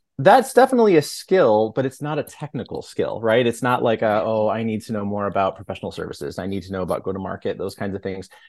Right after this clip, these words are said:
you know, and you do learn those things along the line. But, but yeah, to your point, it's really about, you know, making room for your team to succeed and, and excel.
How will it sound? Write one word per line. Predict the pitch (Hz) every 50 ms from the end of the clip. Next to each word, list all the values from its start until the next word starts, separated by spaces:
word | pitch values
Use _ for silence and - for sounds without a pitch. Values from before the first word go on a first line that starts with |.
| _ _ -
you | 220
know, | 208 214
and | 202 202 190
you | 190 180
do | 156 190 196
learn | 180 151 147 151 147
those | 147 139 135
things | - 143 127 120 -
along | 123 113 113 110 110 104
the | 98
line. | 101 110 131 135 104 92 92 95 92
But, | 95 98 95 92 95 - _ _ _
but | - 90
yeah, | - 131 127 117
to | - -
your | 113 104
point, | - - 165 165 165 95
it's | 101 -
really | 110 98 117 131 131 117 110 98
about, | 92 104 98 98 98 - _ _ _ _ _ _ _ _ _ _ -
you | - 107
know, | 98 92 90 90 -
making | - 101 107 113 117 117 - 131
room | 117 110 110 107 104
for | - -
your | 107 92 92
team | - - 113 104 104 101 95 92
to | - 98 90 90 85 78 98 104 _ _ _ _ _ _ _ _ _ _ _ _
succeed | - - - 110 - - - - 139 131 127 95 87 82 -
and, | - 95 92 90 90
and | 62 67 85
excel. | - - - - - - 101 71 55 - -